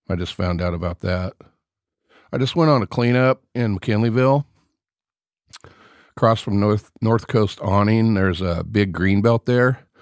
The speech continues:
And when you just step off the side of Central Avenue, the path is about three foot wide. And if you go in there, it's like a subdivision of homeless camps. One here, one there, one here, one there. And I estimate fifteen hundred to two thousand pounds of trash in each camp.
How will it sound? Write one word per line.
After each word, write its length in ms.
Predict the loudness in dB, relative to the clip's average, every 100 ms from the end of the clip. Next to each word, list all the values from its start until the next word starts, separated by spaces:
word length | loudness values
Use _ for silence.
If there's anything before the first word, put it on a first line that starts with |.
| _ _ _ -2
And 460 | 0 2 2 -2 -2
when 180 | -2 0
you 220 | 0 -2
just 240 | -2 -2
step 300 | 0 0 2
off 180 | 0 0
the 80 | -4
side 260 | 0 0 0
of 80 |
Central 360 | -4 -6 0 2
Avenue, 500 | 2 0 -2 -2 -2
the 140 | -4
path 400 | -2 2 2 0
is 120 | -4 -2
about 320 | 0 -2 -2
three 200 | -2 -2
foot 240 | 0 -2
wide. 400 | 0 2 2 0
And 120 | -2
if 120 | -4 -2
you 80 |
go 260 | 0 2 4
in 120 | 2
there, 180 | 2 2
it's 140 | 0 -2
like 180 | -2 -4
a 80 |
subdivision 800 | -6 0 0 0 0 2 0 0
of 120 | -2
homeless 340 | 0 0 0 -4
camps. 560 | -4 -4 -4 -8 -16 -18 _ _ _ -20 _ _ _ -2
One 220 | 0 4
here, 280 | 2 0 -2
one 220 | 2 4
there, 240 | 4 2 2
one 200 | 2 4
here, 200 | 2 2
one 200 | 2 2
there. 200 | 0 0
And 200 | 0 2
I 120 | 4
estimate 720 | 2 0 -2 0 0 -2 -6
fifteen 520 | -4 -4 -2 0 2
hundred 360 | 2 2 0 -2
to 80 | -4
two 220 | 0 0
thousand 400 | 2 0 -2 -2
pounds 280 | 0 0 -2
of 100 | 0
trash 380 | 2 2 0
in 120 | -2 -4
each 180 | -4 -4
camp. 400 | -2 -2 -6